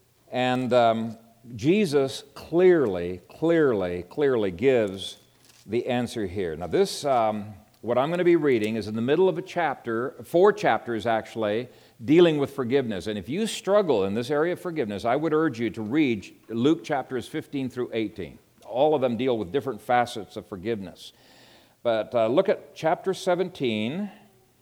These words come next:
and let's see here, beginning at verse one. Then he said to his,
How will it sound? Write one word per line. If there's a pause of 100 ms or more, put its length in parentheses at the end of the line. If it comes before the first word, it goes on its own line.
(120)
and
let's
see
here,
beginning
at
verse
one. (3000)
Then
he
said
to
his,